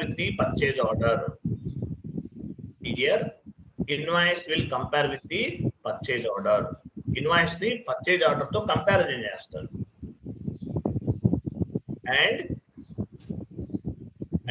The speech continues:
and here invoice will compare with the purchase order. purchase order తో కంపారిజన్ చేస్తారు.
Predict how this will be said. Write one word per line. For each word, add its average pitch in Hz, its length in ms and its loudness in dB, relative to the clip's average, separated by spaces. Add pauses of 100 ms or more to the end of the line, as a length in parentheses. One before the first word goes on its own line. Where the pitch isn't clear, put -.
and 208 100 2 (1400)
here 160 220 6 (100)
invoice 170 400 6
will 151 180 -4
compare 151 300 4
with 139 160 -2
the 151 160 -4
purchase 131 420 -2
order. - 240 6 (2500)
purchase - 360 4
order - 240 4
తో 233 60 8 (420)
కంపారిజన్ 147 460 6
చేస్తారు. - 320 -8